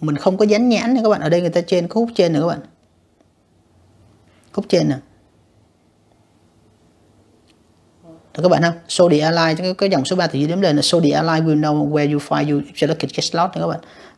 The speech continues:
Tức là ở trên này đó, cái dòng số bốn từ dưới đếm lên nè các bạn. Thì người ta nói là "It's, ờ, ờ, it can be useful" nữa các bạn. Nó, nó rất là hữu ích nếu mà chúng ta, ờ, store đó các bạn, tích trữ ha.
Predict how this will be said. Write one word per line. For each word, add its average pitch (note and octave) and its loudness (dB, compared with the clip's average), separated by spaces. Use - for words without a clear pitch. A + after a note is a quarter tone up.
Tức G#3+ 0
là G3+ 0
ở C#3 -4
trên D#3 2
này C3+ -2
đó, D#3 -4
cái F#3 -2
dòng C3+ 0
số E3 -2
bốn F3 2
từ - 0
dưới C#3+ 4
đếm F#3 0
lên D#3 2
nè C3+ 0
các D#3+ -4
bạn. D#3+ -2
Thì - -18
người C3+ -4
ta D3+ 0
nói D#3 0
là F3 -2
"It's, A3 0
ờ, D3 0
ờ, D3+ 0
it G3+ 4
can F3+ 0
be D#3+ 4
useful" D#3 0
nữa C#3 -2
các G3 -2
bạn. E3 -2
Nó, D3+ 0
nó F#3+ 0
rất A#3+ 2
là F#3+ 2
hữu F3 0
ích A#3 4
nếu F3+ -2
mà A3 2
chúng G3+ -4
ta, D#3 -2
ờ, C#3 -2
store E3+ 4
đó F3+ 0
các G3 -2
bạn, - -2
tích A3+ -2
trữ G3 2
ha. A3 0